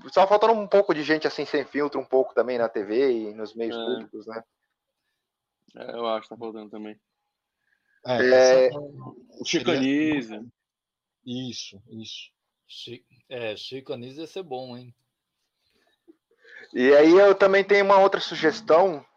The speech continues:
Speaker 1: também refrescando aí um pouco, acho que legal, pensando em esportistas, seria interessante ver um Ayrton Senna, por exemplo, né, voltando aí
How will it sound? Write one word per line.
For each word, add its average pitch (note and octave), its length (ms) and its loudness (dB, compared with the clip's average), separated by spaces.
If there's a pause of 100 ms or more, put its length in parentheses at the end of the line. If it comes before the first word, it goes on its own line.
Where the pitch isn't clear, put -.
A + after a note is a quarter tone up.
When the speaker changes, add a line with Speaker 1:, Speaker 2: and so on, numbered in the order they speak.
(100)
Speaker 1:
também C3 520 -2 (240)
refrescando A#2+ 580 0
aí A#2 80 0
um A2+ 60 -6
pouco, D3+ 440 0
acho C#3 220 2
que - 80 -4
legal, C#3 340 4
pensando D3 420 -6
em D3 120 -10
esportistas, D3 1120 -8 (760)
seria F#3+ 380 4
interessante G#3+ 840 2
ver D#3+ 640 4 (180)
um D3 140 2
Ayrton D#3+ 440 4
Senna, D#3+ 480 0
por D3 160 2
exemplo, C3 760 0 (200)
né, C3 220 2
voltando C3 680 2
aí C3+ 380 0